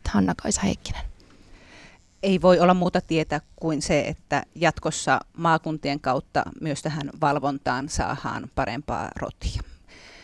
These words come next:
Speaker 2: Näen, että kahdeksantoista maakuntaa on paljon vahvempi, ää, Valviran rinnalla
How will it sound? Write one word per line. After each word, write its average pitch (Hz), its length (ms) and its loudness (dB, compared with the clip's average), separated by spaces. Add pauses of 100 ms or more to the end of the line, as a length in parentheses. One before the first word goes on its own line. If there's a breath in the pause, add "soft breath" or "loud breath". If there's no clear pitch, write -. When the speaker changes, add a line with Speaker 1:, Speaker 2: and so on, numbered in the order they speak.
(140 loud breath)
Speaker 2:
Näen, 165 220 2
että 143 360 -2
kahdeksantoista 165 640 -2
maakuntaa 143 840 2 (340)
on 156 180 0
paljon 151 400 2
vahvempi, 147 580 0 (420 loud breath)
ää, 131 400 0 (1900)
Valviran 156 460 4
rinnalla 147 480 2